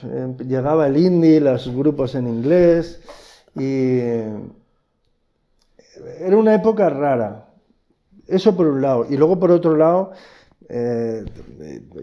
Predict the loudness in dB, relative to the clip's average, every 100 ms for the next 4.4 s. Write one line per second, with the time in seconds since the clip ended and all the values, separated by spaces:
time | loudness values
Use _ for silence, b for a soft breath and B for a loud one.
0 | -12 0 4 6 4 2 -4 -4 -6 -4
1 | -4 -6 0 0 0 -6 -4 -6 -6 -6
2 | -6 -6 -8 -8 -8 -6 -8 -8 -20 b
3 | b b b -12 -8 -6 -6 -6 -2 -2
4 | -2 -6 -10